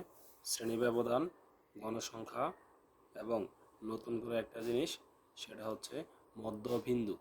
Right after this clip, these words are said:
মধ্যবিন্দু কীভাবে বের করে সেটা আমরা জানি। যেমন এই এটা, এটা যোগ করে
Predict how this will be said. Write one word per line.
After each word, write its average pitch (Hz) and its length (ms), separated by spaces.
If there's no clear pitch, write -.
মধ্যবিন্দু 117 600
কীভাবে 123 320
বের 120 140
করে 147 220
সেটা - 280
আমরা 110 180
জানি। 110 280
যেমন 110 320
এই - 240
এটা, 117 240
এটা 123 180
যোগ 117 180
করে 127 180